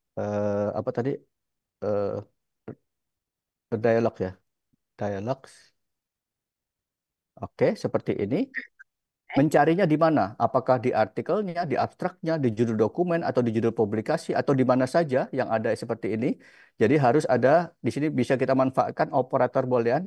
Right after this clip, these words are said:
and or not, begitu. Dialog, tetapi kita mau tambahkan baris. Oh, saya mau cari hanya yang ada di Indonesia, misal seperti itu. Maka kita cukup tulis di sini Indonesia, dan pilih di sini di lokasinya. Lognya di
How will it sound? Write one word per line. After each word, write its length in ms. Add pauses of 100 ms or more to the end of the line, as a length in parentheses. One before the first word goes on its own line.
and 160
or 240
not, 240
begitu. 320 (560)
Dialog, 320
tetapi 400
kita 160
mau 160
tambahkan 400
baris. 320
Oh, 240
saya 320
mau 160
cari 240
hanya 320
yang 160
ada 240
di 160
Indonesia, 720
misal 240
seperti 400
itu. 160 (400)
Maka 240
kita 240
cukup 400 (240)
tulis 240
di 160
sini 240
Indonesia, 640 (320)
dan 240
pilih 320
di 80
sini 400 (160)
di 320
lokasinya. 720 (320)
Lognya 560
di 400